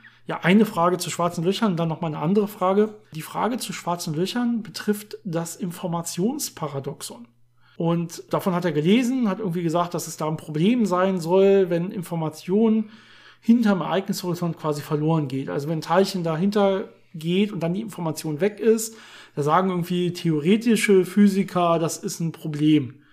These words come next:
Und er versteht nicht, warum, weil er denkt sich ja, das Teilchen, wenn es weg ist, ist es weg. Ist doch egal, ob da jetzt Information hinterm Ereignishorizont ist oder nicht, oder? Wo ist da das wirkliche Problem bei diesem Informationsparadox von schwarzen Löchern?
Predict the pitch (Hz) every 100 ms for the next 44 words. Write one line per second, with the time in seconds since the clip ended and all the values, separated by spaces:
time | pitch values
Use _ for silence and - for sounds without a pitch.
0 | _ 165 156 160 170 185 185 196 - 190
1 | 196 165 165 208 262 160 147 147 151 175
2 | 180 - 170 156 - 170 180 165 160 147
3 | 151 202 233 208 - 156 139 165 285 -
4 | - 170 185 - - _ _ _ 185 185
5 | 247 233 165 147 - 160 156 - 160 160
6 | 156 147 - 160 156 160 147 113 165 160
7 | 143 147 - 170 175 165 165 156 151 156
8 | 156 190 165 - - 151 147 180 190 -
9 | - 156 196 175 220 214 190 185 185 -
10 | - 165 233 233 240 226 - - 156 151
11 | 208 262 233 165 175 196 208 180 - 170
12 | 160 - 185 240 - - 147 147 147 165
13 | - - - _ - 160 160 - 151 151
14 | 151 147 151 -